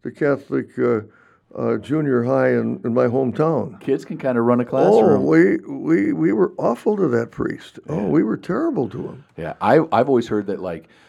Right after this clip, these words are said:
Speaker 2: um, it was probably after my third, during my third year teaching, I really felt like I started to really get comfortable and know what I was doing. Those first two years were tough.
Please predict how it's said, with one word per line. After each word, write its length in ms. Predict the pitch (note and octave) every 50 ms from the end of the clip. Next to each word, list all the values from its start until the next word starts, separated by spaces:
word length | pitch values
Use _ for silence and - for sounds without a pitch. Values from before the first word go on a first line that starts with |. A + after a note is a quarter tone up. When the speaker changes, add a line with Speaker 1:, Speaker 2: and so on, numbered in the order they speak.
| _ _ _
Speaker 2:
um, 440 | - F2 E2+ E2 D#2 D2+ D2+ D#2 -
it 60 | - G#2+
was 120 | G#2+ -
probably 340 | - C#3+ C#3 B2+ G2+ - -
after 400 | F2 F2+ F#2+ G2+ - - G#2 F#2+
my 460 | F#2 F2+ F2 E2+ E2 D#2+ D#2+ E2 E2+ - _ - _ _ _ _
third, 320 | - G#2+ A2 A#2 A#2+ - G2
during 240 | B2 B2+ C3+ C3+ C3+
my 140 | C3 B2 A#2
third 220 | - A#2+ A#2+ A#2
year 100 | A2+ A2+
teaching, 360 | G#2+ - A#2+ A2+ A2 - A#2 G2
I 40 | E2+
really 360 | E2+ E2+ F2+ G2 G2 F#2+ F2+
felt 320 | - - - F#2 F2+ D2 E2
like 160 | F2 E2+ -
I 100 | E2 D#2+
started 420 | - - - G2 F2+ F2+ F2+ E2 -
to 260 | - F2 E2 D#2+ - - _ _ _ _ _ _ _ _ _ _ _ _ _ _
really 300 | G2+ F#2+ A2 A#2 A#2 A2
get 160 | G#2 A2 -
comfortable 380 | - - F#2 E2+ - E2 F2+ E2+
and 80 | E2 D#2+
know 100 | E2 D#2+
what 100 | D#2+ D#2+
I 80 | D2+ D2+
was 140 | D2+ -
doing. 200 | - D#2+ D2+ C#2 D2
Those 160 | F2+ A#2 -
first 260 | - C3+ C#3 C3+ - -
two 80 | A#2+ G#2+
years 240 | F#2+ F#2 F2+ -
were 80 | C#2+ D2
tough. 440 | - - G#2 G2+ D#2+ B1+ B1+ -